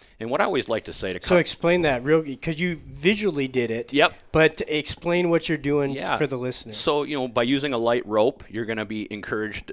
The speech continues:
Speaker 1: them to come the right way.
Speaker 2: Yeah.
Speaker 1: And one analogy I always like to use, it's like having a hundred-pound fish on one-pound test line.
Speaker 2: Mm.
Speaker 1: How are you gonna handle reeling that fish in?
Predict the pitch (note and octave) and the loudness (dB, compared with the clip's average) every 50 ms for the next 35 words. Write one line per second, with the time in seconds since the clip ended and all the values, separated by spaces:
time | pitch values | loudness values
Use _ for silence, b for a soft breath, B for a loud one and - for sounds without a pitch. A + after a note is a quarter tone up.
0 | - - G#2+ G#2+ G2+ F#2+ G2 G2 F#2+ - - G2+ F#2 F#2+ F2 F2 F#2 F2+ E2+ - | -16 -10 -6 -4 -4 -4 -4 -6 -10 -8 -8 -8 -8 -8 -8 -6 -6 -6 -6 -4
1 | - B2+ C#3+ A#2+ F#2+ - B B B B A2 G2 F#2+ G#2+ A#2+ C3 B2 A2+ A2 A#2 | -2 0 0 0 0 -4 B B B B -14 -12 -8 -4 -2 -2 -2 -2 -2 0
2 | A#2+ B2 A2+ - G#2+ G#2 G#2+ A2 F#2 G2 F#2+ F#2 - E2+ F#2+ G2+ G2+ G2 G2 - | 0 0 0 0 -2 0 0 0 -2 -4 -6 -8 -8 -8 -10 -10 -8 -8 -10 -8
3 | - A2 G#2 F#2+ - A#2 A2 G#2 G2 F#2 E2+ - - C#3 C3+ C#3+ D3 - - C3+ | -6 -4 -4 -4 -2 -2 -2 -2 -2 -6 -8 -4 -4 -2 -2 -2 -2 0 0 0
4 | C3 C3+ C3+ C3 - - G#2 F#2 F#2 F#2+ - - - - - _ - F#2+ F#2 F#2+ | 0 -2 -6 -8 -8 -6 -4 -4 -4 -6 -8 -12 -14 -18 -20 _ -14 -12 -12 -10
5 | F#2 F#2+ G2 G#2 G#2 A2 G#2+ - A2 G#2+ G2+ G2 G2 - - G#2 F2+ - - - | -6 -4 -2 -2 -2 -4 -4 -4 -4 -4 -4 -4 -8 -8 -8 -6 -6 -6 -8 -8
6 | F#2 F2+ E2+ D#2 E2 E2 - C3 B2+ B2 A#2 G#2+ - _ - - A#2+ C3+ C#3+ C#3 | -8 -8 -10 -10 -14 -16 -16 -14 -14 -14 -14 -16 -20 _ -2 2 2 4 4 2
7 | C3 C3 B2+ B2 A2+ G#2+ F2+ A2+ G#2+ G#2+ G#2 G#2 G2 F2+ G2 G2+ G2 G2 F2+ F#2 | 2 0 -2 -2 -2 -4 -2 -2 -4 -4 -4 -4 -6 -4 -4 -6 -6 -6 -8 -8
8 | F#2 F2 F2 - - F#2 E2 - - E2 D#2 E2 E2+ | -8 -8 -10 -10 -10 -10 -10 -10 -12 -14 -16 -18 -20